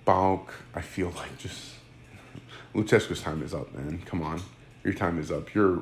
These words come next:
rah-rah style with all these old players that you have. Um,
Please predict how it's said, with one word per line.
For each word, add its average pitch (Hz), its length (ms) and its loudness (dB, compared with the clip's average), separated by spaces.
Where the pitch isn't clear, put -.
rah-rah 90 580 6
style 87 600 -2
with - 140 -2
all 90 100 8
these 92 180 4
old 87 220 2
players 85 440 0
that 85 80 0
you 82 160 -4
have. 82 480 0
Um, - 460 -4